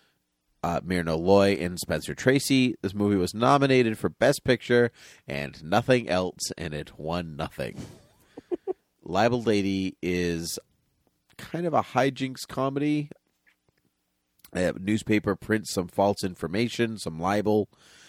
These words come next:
and so they ki-, so some of them kinda set out to make it true,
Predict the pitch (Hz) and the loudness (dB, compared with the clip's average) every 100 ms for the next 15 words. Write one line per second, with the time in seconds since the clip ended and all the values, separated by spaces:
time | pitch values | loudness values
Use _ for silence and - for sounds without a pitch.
0 | - _ - 92 90 85 - 92 87 90 | -20 _ 0 2 2 -2 -2 2 4 2
1 | 78 92 82 - 90 82 - 95 85 104 | 2 -2 -2 -4 -2 -2 -4 -2 0 0
2 | 98 95 90 92 101 85 - 98 95 98 | 0 -2 -2 -2 -2 -2 -2 2 4 4
3 | - - 85 92 87 87 - - 110 123 | 2 -4 -2 -2 -2 -6 -6 2 4 6
4 | 139 | 4